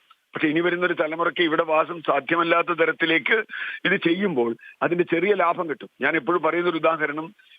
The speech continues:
പൊന്മുട്ടയിടുന്ന താറാവിനെ കൊന്ന് അതിന്റെ ഇറച്ചി ഇന്ന് രാത്രി കറി വെച്ച് കഴിക്കാം എന്ന് തീരുമാനിക്കുന്ന ആ ബുദ്ധിയാണ്. അതാണ് നമുക്കുള്ളത്. ഇന്നിപ്പോ രാത്രി കറി വെക്കണ്ടേ? അതുകൊണ്ട് ക-, താറാവിനെ കൊല്ലാം.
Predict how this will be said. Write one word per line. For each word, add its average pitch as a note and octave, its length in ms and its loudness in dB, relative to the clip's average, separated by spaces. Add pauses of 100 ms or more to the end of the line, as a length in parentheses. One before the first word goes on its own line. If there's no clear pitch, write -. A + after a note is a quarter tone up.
(120)
പൊന്മുട്ടയിടുന്ന E3+ 560 2
താറാവിനെ E3+ 560 2
കൊന്ന് E3 520 2
അതിന്റെ D#3+ 260 0
ഇറച്ചി D#3 500 2 (420)
ഇന്ന് F3+ 240 2
രാത്രി E3+ 400 -2
കറി D#3 160 2
വെച്ച് F#3 280 0
കഴിക്കാം D#3+ 460 0
എന്ന് D#3 200 -8
തീരുമാനിക്കുന്ന E3 800 2 (380)
ആ D#3 120 4
ബുദ്ധിയാണ്. D#3 540 0 (380)
അതാണ് F3 220 0
നമുക്കുള്ളത്. E3 480 0
ഇന്നിപ്പോ F3+ 260 2
രാത്രി F3 260 2
കറി F3+ 160 4
വെക്കണ്ടേ? F3+ 320 0 (420)
അതുകൊണ്ട് E3+ 280 2
ക-, D3+ 140 0
താറാവിനെ E3+ 360 4
കൊല്ലാം. A#2 280 0